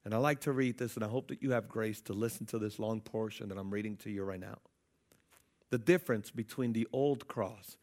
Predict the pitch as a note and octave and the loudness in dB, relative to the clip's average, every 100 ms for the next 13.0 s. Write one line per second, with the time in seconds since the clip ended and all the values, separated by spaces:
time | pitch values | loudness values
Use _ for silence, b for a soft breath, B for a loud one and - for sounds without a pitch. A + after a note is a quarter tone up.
0 | b b b b b - G#2+ G#2+ G#2+ A2+ | b b b b b -6 -2 2 2 2
1 | G#2 - F2+ E2+ - - _ _ _ _ | 0 -4 -6 -6 -14 -20 _ _ _ _
2 | _ _ _ _ _ b b b b b | _ _ _ _ _ b b b b b
3 | _ D3 D3+ F#3 G3+ - D#3+ G3 G#3 G#3+ | _ 6 8 8 4 4 6 8 8 8
4 | F3 F#2 - - _ _ _ _ _ _ | 6 2 -8 -16 _ _ _ _ _ _
5 | _ _ _ _ - C#3+ C#3 D#3+ A3+ - | _ _ _ _ 6 6 8 8 6 4
6 | A#3 A#3 A#3 - - F#3+ A3+ A#3+ A#3 A3+ | 4 4 2 -2 4 6 6 4 4 4
7 | G#3 - G2+ - - _ _ _ _ _ | 4 2 -4 -4 -14 _ _ _ _ _
8 | _ _ _ _ _ _ _ _ D3+ F3+ | _ _ _ _ _ _ _ _ 8 10
9 | C#3 - F3 G#3 A#3 A#3 G3 F3 F3 G3 | 8 6 4 6 6 4 4 6 6 6
10 | G#3+ A3+ F3+ A3+ G#3 D#3+ G#2 F2 - _ | 6 4 4 4 6 6 2 -4 -14 _
11 | - C#3 D3 F#3 G3+ - D3+ G2+ - - | 4 4 6 6 4 2 4 4 0 0
12 | C#3 C3 C3 - D#3+ F3 G3 F#3+ F#3+ | 2 4 2 4 2 2 2 2 2